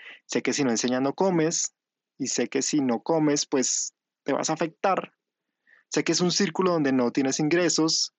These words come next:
sé que te estás quedando estancado, porque crees que tu profesión no tiene el valor que se merece.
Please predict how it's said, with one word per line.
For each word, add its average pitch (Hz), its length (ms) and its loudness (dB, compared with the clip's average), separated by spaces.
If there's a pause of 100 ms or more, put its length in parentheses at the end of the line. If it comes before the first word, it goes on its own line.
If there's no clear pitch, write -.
(520)
sé 165 560 0
que 151 100 -2
te 139 60 -6
estás 127 220 -4
quedando 147 240 0
estancado, 160 880 0 (200)
porque - 240 -2
crees 196 260 2
que 233 80 0
tu - 80 -8
profesión - 400 -2
no 156 80 2
tiene 180 200 0
el 185 100 0
valor 156 380 2
que 185 100 0
se 196 120 0
merece. 139 560 0